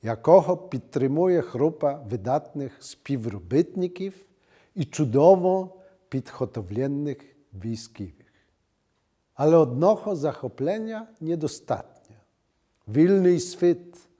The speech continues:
повинен докладати всіх можливих дипломатичних, логістичних, фінансових на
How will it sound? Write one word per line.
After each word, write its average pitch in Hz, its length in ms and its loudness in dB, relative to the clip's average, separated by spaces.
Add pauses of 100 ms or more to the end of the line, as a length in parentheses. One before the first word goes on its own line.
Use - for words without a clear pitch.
(260)
повинен 165 640 2
докладати 139 800 -2
всіх - 640 -6 (500)
можливих 151 880 2
дипломатичних, 127 1200 -6 (280)
логістичних, 135 1040 -4 (540)
фінансових 151 880 2
на 143 200 -4